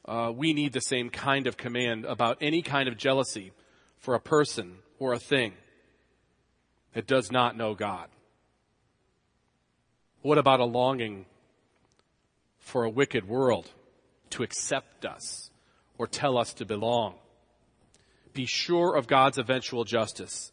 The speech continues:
and let us make sure by God's grace that our passions and our devotion are on the right side.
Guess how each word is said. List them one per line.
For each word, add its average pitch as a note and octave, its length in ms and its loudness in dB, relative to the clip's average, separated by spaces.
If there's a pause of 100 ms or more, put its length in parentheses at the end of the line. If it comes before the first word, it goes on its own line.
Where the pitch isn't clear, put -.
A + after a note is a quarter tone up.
and B2 120 -6
let D3+ 160 8
us E3 220 0
make C#3 200 -2
sure A#2+ 280 -2
by C3+ 260 2
God's B2+ 440 0
grace A2 560 -4 (320)
that B2 140 2
our A#2+ 80 4
passions B2+ 580 2
and A2 80 -4
our A2 80 -2
devotion G#2+ 600 -2 (500)
are A#2+ 120 2
on A#2 100 0
the A2+ 80 -2
right A#2 260 0
side. G2+ 400 -2